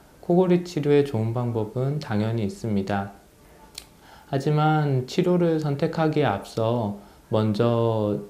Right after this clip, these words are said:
내가 어떤 상태에 있는지부터 제대로 검사를 해서 확인을 하시는 것들이 필요합니다.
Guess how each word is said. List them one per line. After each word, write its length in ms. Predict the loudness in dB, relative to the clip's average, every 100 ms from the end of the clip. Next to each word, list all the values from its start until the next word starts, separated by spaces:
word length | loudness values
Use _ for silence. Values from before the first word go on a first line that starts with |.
| -10 -4
내가 260 | 0 2
어떤 420 | 2 0 2 0
상태에 400 | 4 4 4 4
있는지부터 880 | 4 2 0 -4 -4 -6 -6 -2 -2
제대로 420 | -2 0 2 2 0
검사를 520 | 0 0 0 -2 0
해서 540 | -2 0 0 -2 -6 -14 -8
확인을 480 | -2 0 2 2
하시는 360 | 0 -2 -4 -2
것들이 460 | -4 -4 -4 -4 -4
필요합니다. 680 | -4 -4 -4 -6 -10 -10